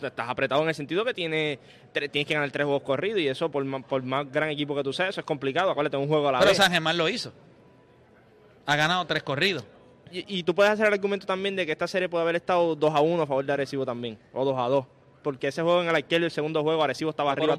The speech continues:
Speaker 1: también.
Speaker 3: puntito, fue por un
Speaker 1: y fue,
Speaker 3: puntito.
Speaker 1: y fue al final ahí que, que botaron el juego. Yo creo que estoy de acuerdo contigo. Hoy, hoy es este juego que tiene que salir Arecibo y darle el tapaboca. No puedes, es un juego que ganes por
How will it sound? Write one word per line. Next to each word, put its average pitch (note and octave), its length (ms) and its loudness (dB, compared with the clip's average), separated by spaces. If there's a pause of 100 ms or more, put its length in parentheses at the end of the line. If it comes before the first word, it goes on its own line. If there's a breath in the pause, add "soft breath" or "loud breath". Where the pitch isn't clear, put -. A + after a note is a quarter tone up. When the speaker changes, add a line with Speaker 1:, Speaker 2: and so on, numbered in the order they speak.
(100)
Speaker 1:
también. D#3+ 240 2
Speaker 3:
puntito, - 100 -10
fue B2+ 80 -10
por C#3+ 100 -6
un C#3+ 80 -6
Speaker 1:
y D#3 60 0
fue, C#3+ 140 -4
Speaker 3:
puntito. D3+ 120 -2
Speaker 1:
y C3+ 80 -6
fue D3 120 0
al D3 80 -2
final D#3 320 -4
ahí D#3 200 0
que, D3 200 0
que - 120 -6
botaron C#3 320 -2
el C3 60 -6
juego. D3+ 200 -4
Yo C#3+ 140 -2
creo F3 140 0
que G3 180 0 (1000 soft breath)
estoy D#3+ 180 0
de G3 60 6
acuerdo G3+ 200 4
contigo. E3+ 300 -2
Hoy, E3+ 260 2
hoy E3+ 180 2
es F#3 380 -2
este E3 280 -4
juego F#3 200 0
que D#3+ 80 -4
tiene D3+ 160 -4
que E3+ 80 -4
salir F3 220 -2
Arecibo E3+ 400 0
y D#3 40 0
darle C3+ 200 0
el - 40 -12
tapaboca. D#3+ 500 0
No C3+ 120 -6
puedes, D#3+ 320 -2 (360)
es E3+ 60 -12
un F#3 80 -4
juego G3 220 2
que F3 80 -6
ganes F3+ 200 -4
por D#3+ 200 -4